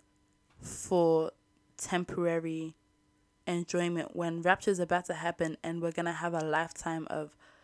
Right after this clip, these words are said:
love and enjoyment, especially with Christ walking with us or Christ being physically there with us? You know,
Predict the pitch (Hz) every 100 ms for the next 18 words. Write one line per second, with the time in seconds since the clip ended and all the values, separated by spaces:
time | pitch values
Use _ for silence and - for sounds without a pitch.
0 | - _ 170 170 156 156 - 170 165 160
1 | - 165 165 - 170 - 202 - - 196
2 | 170 165 165 - _ _ _ _ _ -
3 | - 175 170 - - 160 165 165 - 156
4 | 160 175 - - - - - _ - 180
5 | 170 - 175 185 - 165 175 175 170 -
6 | 196 175 - 175 165 165 160 147 165 151
7 | - - - - - - - 185 170 202